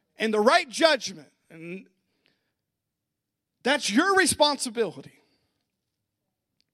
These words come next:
It's not. Uh, we're gonna go a step further.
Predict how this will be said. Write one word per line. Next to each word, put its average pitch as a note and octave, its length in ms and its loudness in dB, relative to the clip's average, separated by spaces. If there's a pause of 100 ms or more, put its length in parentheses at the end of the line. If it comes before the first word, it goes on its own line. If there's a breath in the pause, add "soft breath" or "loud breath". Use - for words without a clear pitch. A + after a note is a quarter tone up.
(520)
It's - 160 -8
not. A3+ 360 -4 (2500)
Uh, - 120 -8
we're A3+ 100 -4
gonna C#4+ 120 0
go C4+ 120 4
a B3+ 40 2
step B3+ 220 0
further. B3 360 -2